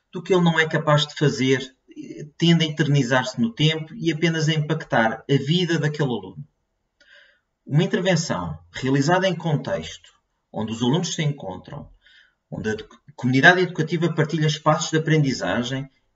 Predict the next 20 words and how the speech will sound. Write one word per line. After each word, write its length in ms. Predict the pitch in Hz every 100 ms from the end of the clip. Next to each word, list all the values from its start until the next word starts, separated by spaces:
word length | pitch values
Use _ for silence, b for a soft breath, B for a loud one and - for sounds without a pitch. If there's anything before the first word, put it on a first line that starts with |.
| 139
é 120 | 156
uma 140 | 156
intervenção 600 | 151 151 139 147 156 151
com 180 | 151 151
impacto 540 | 139 135 147 151 - 151
em 40 |
toda 180 | 151 131
a 40 |
escola, 540 | 120 - - 95 - - b b b _
que 80 | - -
permanece 720 | 139 131 135 127 135 131 -
no 140 | 120 117
tempo, 420 | - 110 117 -
mesmo 520 | 113 131 165 180 170
quando 180 | 165 151
o 80 | 151
cri 140 | 151
sai 180 | 151 147
da 80 | 147
escola. 520 | - 139 117 110 120